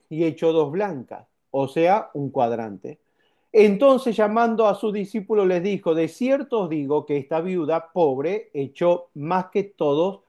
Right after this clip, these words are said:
los que han echado en el arca. Porque todos han echado de lo que les sobra,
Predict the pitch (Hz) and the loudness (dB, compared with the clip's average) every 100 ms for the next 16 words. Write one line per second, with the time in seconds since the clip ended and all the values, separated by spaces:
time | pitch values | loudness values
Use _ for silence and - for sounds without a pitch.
0 | _ _ _ - 139 131 - 139 135 156 | _ _ _ -6 -2 -2 -2 0 0 0
1 | 147 - 135 135 151 196 202 147 - - | -4 -4 -4 -4 -6 -4 -6 -6 -18 -20
2 | _ _ _ _ _ _ _ _ _ _ | _ _ _ _ _ _ _ _ _ _
3 | _ _ _ _ _ _ _ _ 196 202 | _ _ _ _ _ _ _ _ 6 8
4 | 190 202 190 - 269 269 214 208 185 170 | 8 6 6 4 4 6 4 4 0 0
5 | 143 180 151 139 175 185 _ - 147 151 | -2 2 4 4 0 -4 _ -16 -6 -2
6 | 147 139 143 139 - 226 135 127 147 | -2 -2 -4 -4 0 0 2 -2 -6